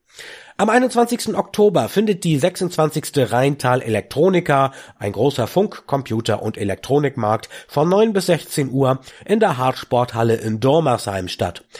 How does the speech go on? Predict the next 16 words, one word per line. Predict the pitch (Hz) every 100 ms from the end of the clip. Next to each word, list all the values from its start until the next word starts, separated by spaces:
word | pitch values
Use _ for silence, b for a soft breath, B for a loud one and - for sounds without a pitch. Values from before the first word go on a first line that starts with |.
| B B 139
Rund | 233 - -
einhundert | 175 190 190 165
private | - 175 131 139 147
und | 160 202
gewerbliche | 180 147 139 139 127 120
Anbieter | 123 143 120 123 117 110 B B
aus | 147 185 -
dem | 175 170
gesamten | 139 127 123 123
Bundesgebiet | 143 185 165 - 135 127 131
sowie | 202 202 170
aus | 123 -
Österreich, | 139 143 - 117 120 123 -
Ungarn, | 180 160 131 131 127 B B
Frankreich, | - 151 170 135 131 131 - -
Polen, | 165 185 165